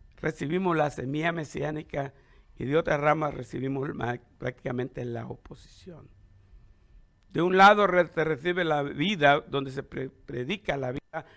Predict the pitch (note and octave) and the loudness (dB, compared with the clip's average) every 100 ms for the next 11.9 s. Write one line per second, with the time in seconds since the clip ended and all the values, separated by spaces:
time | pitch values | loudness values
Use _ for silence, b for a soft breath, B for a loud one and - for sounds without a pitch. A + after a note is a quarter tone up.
0 | b b E3+ E3 F3 D3+ D#3+ E3 F3 D3+ | b b -4 -4 -4 -2 2 4 4 0
1 | - b b b - - E3+ - F3 - | -4 b b b -20 -12 -12 -8 -10 -6
2 | D3+ D3+ D3+ - C#3 - C3 D#3 - B2+ | -6 -6 -8 -12 -12 -8 -8 -10 -10 -12
3 | A#2 A#2 A#2+ B2+ - - - - - - | -10 -10 -10 -12 -20 -20 -20 -20 -20 -20
4 | - - - - - _ - - - - | -20 -20 -20 -20 -20 _ -20 -20 -20 -20
5 | - - C#3 D#3+ D#3+ D3 - - _ _ | -18 -14 -4 -2 2 0 -2 -20 _ _
6 | _ _ _ _ _ _ _ _ A#3 C4 | _ _ _ _ _ _ _ _ -4 -2
7 | - - _ - - C#3+ F3+ A#3+ - F3+ | -2 -6 _ -10 -6 -2 -2 0 2 4
8 | D#3+ D#3 F3+ F#3+ F3+ D#3 D3 C#3 B2 - | 4 2 2 2 4 4 4 0 -4 -4
9 | C#3+ C#3 F3+ - - - _ _ _ _ | 2 4 4 -2 -18 -20 _ _ _ _
10 | _ - - D#3 F#3+ F#3+ E3+ E3 F3+ F#3 | _ -14 -10 -2 0 0 0 0 2 0
11 | D#3 C#3 D3+ C#3+ C3 C3+ D3+ - | 0 2 2 2 4 6 4 2